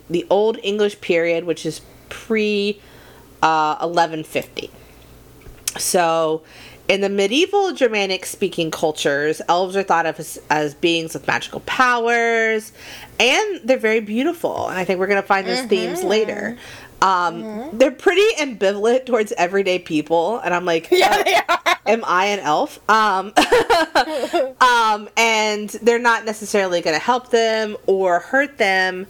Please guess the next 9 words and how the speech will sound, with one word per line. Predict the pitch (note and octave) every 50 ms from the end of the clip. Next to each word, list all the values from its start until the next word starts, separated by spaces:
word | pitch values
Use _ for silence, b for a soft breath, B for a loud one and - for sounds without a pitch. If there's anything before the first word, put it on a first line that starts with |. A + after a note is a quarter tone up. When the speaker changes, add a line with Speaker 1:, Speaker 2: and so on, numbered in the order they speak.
| B B B B B B B B
Speaker 1:
um, | F#3 F#3+ F#3 F3+ F3 F3 F3+ E3+ - -
but | A#3 A#3 A3+ - -
also | G#3+ A#3 C4+ D4+ D4+ - F4+ D#4 D4+
that | B3 A#3 G#3+ - -
kind | - A#3 A3 G#3+
of | G#3+ G3+
idea | D3+ F#3+ G3 F#3+ - F3 F#3 F#3 F3 E3+
varies | E3 - F#3 F3 E3+ E3+ E3+ E3 E3 E3
wildly, | E3 D#3+ D#3+ E3 E3 E3 D#3 D#3+ D3+ C#3+ D3 D3 C#3 C#3 C3+ - C3+ A2+ F#2+ F2 E2+ -